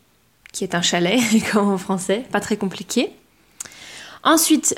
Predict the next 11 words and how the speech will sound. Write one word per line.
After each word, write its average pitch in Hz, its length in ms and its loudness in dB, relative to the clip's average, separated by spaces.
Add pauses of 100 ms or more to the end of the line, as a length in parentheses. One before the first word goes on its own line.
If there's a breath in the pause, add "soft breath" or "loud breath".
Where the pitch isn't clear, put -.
(120)
forcément, 277 640 4
vous 226 100 0
pouvez 226 340 6
aussi, 247 500 6
euh, 180 520 4
loger 220 420 8
dans 190 480 2
un 170 280 0
hôtel, 247 480 0 (760)
a 214 240 0
hotel. 269 360 0